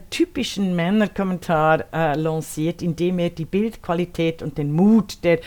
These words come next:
anwesenden Männer gegenüber diesem anderen Männersturm kommentiert hat.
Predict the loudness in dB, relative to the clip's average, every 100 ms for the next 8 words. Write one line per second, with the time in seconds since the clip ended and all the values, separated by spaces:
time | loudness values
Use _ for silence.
0 | -8 -16 -2 2 2 4 0 0 -4 0
1 | 0 2 4 4 2 2 0 2 0 -2
2 | -4 -6 -4 -4 0 4 4 4 0 0
3 | -2 -6 -8 -10 -10 -8 -8 -8 -10 -10
4 | -8 -10 -8 -10